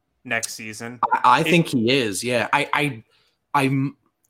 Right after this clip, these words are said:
Speaker 2: you, I chose the wrong words and said go-to guy, which isn't the right way to describe Jeff Green, but I do think by default he could end up leading that group in points,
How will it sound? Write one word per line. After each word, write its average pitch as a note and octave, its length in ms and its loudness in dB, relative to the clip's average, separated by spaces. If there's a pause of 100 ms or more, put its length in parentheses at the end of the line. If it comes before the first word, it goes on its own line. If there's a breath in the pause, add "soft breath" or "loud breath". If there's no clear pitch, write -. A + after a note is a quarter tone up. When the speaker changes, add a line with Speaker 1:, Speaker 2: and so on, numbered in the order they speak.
(200)
Speaker 2:
you, D#3 200 -4
I D#3 100 2
chose A#3 280 6
the G#3 80 6
wrong F3+ 200 8
words D#3+ 240 6
and B2 100 -2
said A2+ 280 -2
go-to C#3 480 0
guy, D#3+ 240 2
which C3 180 -2
isn't E3+ 180 -2
the D3 80 0
right C#3 220 0
way B2+ 160 -4
to A#2+ 80 -8
describe A#2 500 -2
Jeff G#2+ 200 -8
Green, A2 300 -6
but A#2 140 -2
I C3+ 80 0
do D3 160 2
think D#3+ 220 0
by C#3+ 140 4
default C3 600 -2
he C3 120 -2
could B2 180 -4
end B2 180 0
up - 120 -2
leading A#2+ 320 -2
that A2 200 -2
group A#2 300 -6
in G2+ 100 -8
points, G#2 520 -8